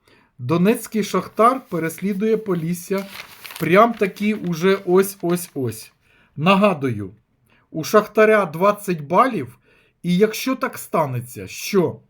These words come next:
Полісся програє Олександрії, а Шахтар сьогодні виграє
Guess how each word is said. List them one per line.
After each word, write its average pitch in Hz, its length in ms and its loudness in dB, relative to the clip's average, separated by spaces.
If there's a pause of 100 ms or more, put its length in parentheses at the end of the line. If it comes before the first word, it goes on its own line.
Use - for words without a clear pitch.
(960)
Полісся 196 800 4 (760)
програє 185 760 4 (100)
Олександрії, 269 1000 0 (320)
а 190 120 4
Шахтар 202 680 2 (160)
сьогодні 175 680 0
виграє 147 760 0